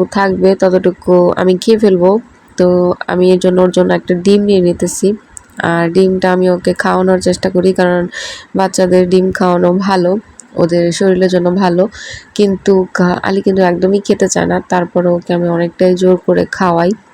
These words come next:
তো এখানে আমি পোচ করি নাই, এটাকে আমি একটু ভেজে নিয়েছি, ঠিক আছে? পোচ করলে কি হয়, ডিমের কুসুমটা কাঁচা থাকে, আর ওই কুসুমটা আলী খেতে চায় না। তো এভাবে যদি না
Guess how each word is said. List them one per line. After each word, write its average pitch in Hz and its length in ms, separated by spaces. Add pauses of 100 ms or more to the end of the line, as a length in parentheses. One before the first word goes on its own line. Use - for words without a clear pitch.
(120)
তো 180 160
এখানে 190 340
আমি 190 140
পোচ 202 280 (140)
করি 208 220
নাই, 196 180 (140)
এটাকে 180 300 (100)
আমি 180 160 (600)
একটু 202 300
ভেজে 220 420
নিয়েছি, 190 360
ঠিক 202 100
আছে? 202 200 (100)
পোচ 196 260
করলে 202 240
কি 202 220
হয়, 214 140
ডিমের 190 300
কুসুমটা 185 480
কাঁচা 185 440
থাকে, 190 280 (600)
আর 170 240 (120)
ওই 202 160 (100)
কুসুমটা 190 440
আলী 180 160
খেতে 185 280
চায় 175 260
না। 180 60 (600)
তো 185 100 (480)
এভাবে 202 380
যদি 202 220
না 196 140